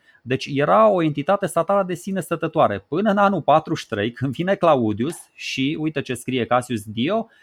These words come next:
îi reduce pe licieni la servitute pentru că se revoltaseră și omorâseră niște cetățeni romani. O să vedem chestia asta. De fapt, nu s-au înțeles ei acolo cu niște voturi și decât a-, așa, până la urmă, așa au ajuns romanii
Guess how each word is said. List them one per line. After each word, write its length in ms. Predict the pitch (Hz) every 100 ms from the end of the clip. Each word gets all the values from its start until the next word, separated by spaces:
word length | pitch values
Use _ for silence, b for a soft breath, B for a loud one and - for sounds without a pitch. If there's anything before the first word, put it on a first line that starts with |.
| b b _
îi 200 | - 131
reduce 400 | 143 143 247 233
pe 120 | 208 165
licieni 500 | 143 - 143 180 175
la 120 | 139
servitute 720 | - 131 110 110 160 226 220
pentru 320 | 202 175 156
că 100 | 151
se 160 | 147 143
revoltaseră 720 | 131 123 123 120 208 - 175
și 140 | 156 156
omorâseră 560 | 139 135 190 196 170
niște 260 | 165 160 147
cetățeni 460 | 139 139 143 185 170
romani. 360 | 160 135 101 _ _ _ _ -
O 200 | - -
să 140 | 202
vedem 300 | 190 190 175
chestia 380 | 156 143 - 123
asta. 400 | 107 113 123 147
De 240 | 147 156 175
fapt, 260 | 214 208
nu 140 | 208 202
s-au 220 | 190 185
înțeles 440 | 160 180 180 147
ei 140 | 156 131
acolo 340 | 120 131 120
cu 120 | 123
niște 280 | 127 127 160
voturi 480 | 151 233 220 202 185
și 340 | - 196 196
decât 520 | 165 165 175 - 196 - 170
a-, 400 | 180 190 180 190
așa, 560 | 185 - 214 208 196 196 -
până 180 | - 185
la 100 | 180
urmă, 200 | 185 180
așa 180 | 170 185
au 140 | 185
ajuns 340 | 165 139 156 -
romanii 680 | 135 143 160 151 143 139